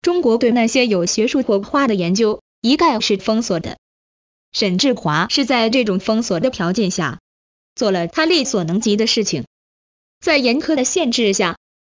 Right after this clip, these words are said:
沈志华的研究虽然被广泛认可，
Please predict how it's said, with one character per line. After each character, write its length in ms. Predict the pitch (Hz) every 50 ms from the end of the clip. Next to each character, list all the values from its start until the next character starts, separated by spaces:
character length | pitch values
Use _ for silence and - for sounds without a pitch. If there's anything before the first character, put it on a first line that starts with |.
| _ _ _ -
沈 240 | - - 202 185 180
志 160 | - 277 247
华 200 | - - 196 202
的 40 | 208
研 240 | 180 160 160 170 196
究 240 | 233 220 226 226 -
虽 160 | - 381 370
然 220 | 330 269 269 277
被 160 | 302 285 254 240
广 220 | 214 170 - -
泛 160 | - 302 294
认 180 | 254 349 339 247
可， 300 | - - 196 - -